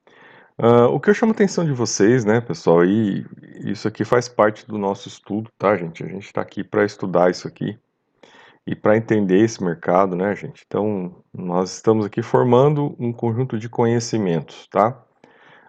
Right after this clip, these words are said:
Ah, provavelmente, né, o alcance desse conjunto de conhecimentos não vai longe, até porque, né, como a gente quer ter um aprofundamento, né, a maior parte das pessoas não trabalha com esse nível de abordagem nas coisas. A gente,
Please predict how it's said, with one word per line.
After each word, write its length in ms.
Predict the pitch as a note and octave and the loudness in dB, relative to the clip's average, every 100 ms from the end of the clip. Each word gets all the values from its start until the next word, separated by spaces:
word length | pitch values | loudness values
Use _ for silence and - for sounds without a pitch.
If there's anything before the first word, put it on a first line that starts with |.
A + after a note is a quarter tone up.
| - | 0
Ah, 380 | G#2 G#2+ G#2+ G#2 | 6 8 6 6
provavelmente, 680 | A#2 B2 C3+ C3 D#3 D#3+ | 2 4 4 4 2 0
né, 120 | A#2+ C3 | 4 6
o 100 | B2 | 4
alcance 640 | A#2+ A#2+ B2+ C#3 F3 - | 2 0 2 2 0 -4
desse 220 | G#2 G2 - | -4 -4 -4
conjunto 300 | G#2 G#2 G2 | -6 -6 -8
de 80 | |
conhecimentos 800 | - - F#2+ - F#2+ F2+ F2+ - _ _ _ _ _ | -10 -4 -4 -4 -4 -4 -6 -18 _ _ _ _ _
não 280 | F#2+ A2 A#2+ | 0 4 4
vai 180 | A#2 A#2 | 4 4
longe, 360 | A#2 B2 C#3+ D3+ | 4 0 0 -2
até 200 | D3 D3+ | -2 -4
porque, 540 | - D#3+ - C#3 E3 | -6 -8 -2 0 2
né, 360 | B2 A#2 C#3 B2+ | 2 2 2 -2
como 240 | - C3 | -2 -2
a 40 | B2+ | 0
gente 300 | A#2+ A2+ - | -2 -6 -2
quer 440 | A2 F#2+ E2 - _ _ _ _ _ | 4 4 2 -4 _ _ _ _ _
ter 100 | G#2 | -2
um 160 | G2+ G#2 | 2 2
aprofundamento, 1000 | D3 - C#3 A#2+ G#2+ G2 G#2 D#3+ F3 G2 | 2 0 -6 -2 0 2 2 0 -2 -2
né, 280 | F2+ G#2+ D#3+ _ _ - _ | 0 0 -4 _ _ -20 _
a 100 | - | 0
maior 240 | G#2 G#2 A2+ | 4 4 4
parte 220 | A#2+ A#2+ | 0 -2
das 100 | A#2 | -4
pessoas 400 | C3+ - B2 B2 | -10 -4 -2 0
não 160 | B2 B2+ | 0 0
trabalha 440 | D3 C3+ A2+ A#2 | 0 4 2 2
com 140 | A#2+ | -4
esse 200 | A#2+ - | -8 -6
nível 380 | D3 A2+ A#2 B2 | -4 -2 0 0
de 100 | A#2 | 2
abordagem 560 | A#2 C3+ C3+ G#2 G#2+ A#2+ | 2 4 4 2 2 -2
nas 140 | C3 | -4
coisas. 360 | - G#2 E2 D2+ | 2 2 2 -2
A 60 | |
gente, 260 | D#2 F#2 | -6 -8